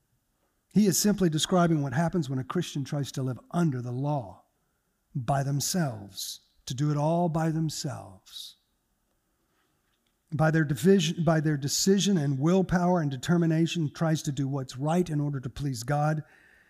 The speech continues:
He's living under the law. She's living under the law rather than receiving the righteousness and forgiveness that's in Christ. Paul is just telling us plainly what to expect when we try to live by rules rather than by grace.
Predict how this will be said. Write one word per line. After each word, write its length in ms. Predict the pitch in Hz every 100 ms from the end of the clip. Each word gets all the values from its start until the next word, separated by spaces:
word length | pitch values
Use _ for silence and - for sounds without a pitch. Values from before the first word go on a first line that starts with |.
| _
He's 200 | - 175
living 280 | 156 180 170
under 200 | 151 135
the 80 | 123
law. 320 | 127 131 117
She's 340 | - 220 208
living 260 | 175 202 185
under 160 | 160 151
the 120 | 147
law 240 | 156 151
rather 300 | 151 185 196
than 180 | 170 165
receiving 480 | 160 - 233 208 180
the 80 | 156
righteousness 640 | 156 170 175 160 - 147
and 100 | 143
forgiveness 440 | 147 139 147 143 -
that's 180 | 123
in 140 | 139 120
Christ. 720 | - - 123 110 95 - - _ _ _ _ _ _ _ _ _ _ _
Paul 260 | - 165 165
is 120 | 151
just 200 | 156 -
telling 280 | - 151 143
us 100 | 135
plainly 400 | - 156 156 143
what 180 | 131 135
to 100 | 139
expect 640 | 131 - - 151 117 - -
when 200 | 135 123
we 160 | 147 160
try 460 | - 170 170 160
to 200 | 156 156
live 540 | 135 143 156 151 139 - _
by 200 | - 147
rules 640 | 143 139 156 139 127 123 - - _ -
rather 460 | 135 147 143 143
than 180 | 135 135
by 140 | 123
grace. 640 | 120 113 95 92 - -